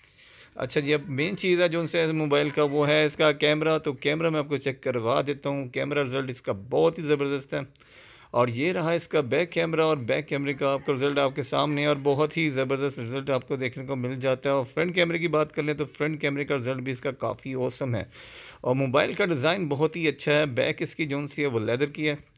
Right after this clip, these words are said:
और जो सा, अ, सनसेट कलर है उसकी लेदर की आ रही है। बकाया कलर जो से वो चेक करेंगे, उसके बाद में उसके बारे में डिटेल से बात करेंगे।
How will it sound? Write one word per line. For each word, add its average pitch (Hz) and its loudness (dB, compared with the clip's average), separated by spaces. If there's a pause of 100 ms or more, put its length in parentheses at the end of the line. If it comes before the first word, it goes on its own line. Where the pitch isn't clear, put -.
(580)
और 131 4
जो 143 -4
सा, 165 0
अ, 139 -2
सनसेट 151 -4
कलर 147 -2
है 147 0
उसकी 143 -4
लेदर 123 -2
की 143 -4
आ 127 2
रही 127 -2
है। 127 -6
बकाया 123 -2
कलर 139 -2
जो 127 -4
से 131 -2
वो 127 0
चेक 120 -6
करेंगे, 135 -4
उसके 127 -6
बाद 120 0
में 127 -4
उसके 117 -6
बारे 110 -2
में 110 -4
डिटेल 110 -6
से 117 -8
बात 101 -4
करेंगे। 98 -8